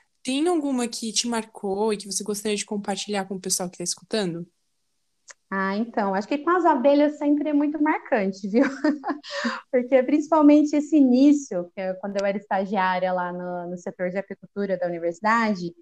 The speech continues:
Speaker 2: a minha orientadora, ela, ela era muito rígida.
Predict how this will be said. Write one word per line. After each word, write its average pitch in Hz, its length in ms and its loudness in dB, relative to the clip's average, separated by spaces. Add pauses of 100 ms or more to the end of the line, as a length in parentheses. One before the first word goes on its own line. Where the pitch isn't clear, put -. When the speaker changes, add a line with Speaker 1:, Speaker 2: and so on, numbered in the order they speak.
(340)
Speaker 2:
a - 100 0
minha 214 220 2
orientadora, 233 560 4
ela, 233 140 6 (160)
ela 220 200 4
era 233 200 4
muito 262 260 0
rígida. 208 500 0